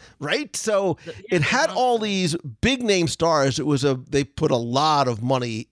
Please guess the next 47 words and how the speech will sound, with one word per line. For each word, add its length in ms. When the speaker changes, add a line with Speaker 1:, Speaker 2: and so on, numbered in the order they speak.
Speaker 1:
into 720
this 280
film, 400
and 120
there 80
were 100
a 60
lot 280
of 100
plans. 380
And 80
if 40
you 120
go 240
back 480
and 440
listen 320
to 80
some 160
of 100
our 200
earlier 320
shows 560
where 100
we 100
sort 200
of 260
went, 420
well, 120
I 120
think 260
the 200
thirtieth 560
anniversary 540
of 120
Disney 300
M 80
G 100
M 120
Studios, 440
we 120
might 140
have 140
talked 320
about 280
Dick 200
Tracy 560